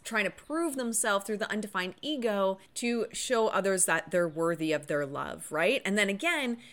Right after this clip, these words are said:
this back and forth internal struggle of, "Well, I have this fear of intimacy. I don't really wanna get close to others, but I wanna prove myself and I wanna prove I'm good enough.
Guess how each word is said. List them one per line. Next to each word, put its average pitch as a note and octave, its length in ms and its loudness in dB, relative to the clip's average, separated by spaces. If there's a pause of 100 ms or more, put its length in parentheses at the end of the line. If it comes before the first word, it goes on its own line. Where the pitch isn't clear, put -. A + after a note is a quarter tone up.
(160)
this G#3+ 160 4
back A3+ 380 0
and A#3+ 120 -2
forth A#3 380 0
internal G#3+ 420 -4
struggle B3 640 0
of, F#3+ 380 2 (340)
"Well, G3+ 600 4
I F3+ 80 4
have F#3 220 2
this E3+ 180 6
fear C#4+ 260 4
of C4 60 2
intimacy. G3+ 580 0
I E3 60 2
don't G3 240 -2
really A#3+ 280 4
wanna A3 220 2
get G3+ 220 0
close G3 300 0
to - 140 -4
others, F#3+ 380 2 (280)
but G3 180 6
I G#3 80 0
wanna B3+ 180 0
prove B3+ 300 0
myself A#3+ 520 6
and A3 80 0
I A3 60 2
wanna A3 160 2
prove C4+ 300 -2
I'm A#3 160 2
good A3 160 2
enough. G#3+ 480 0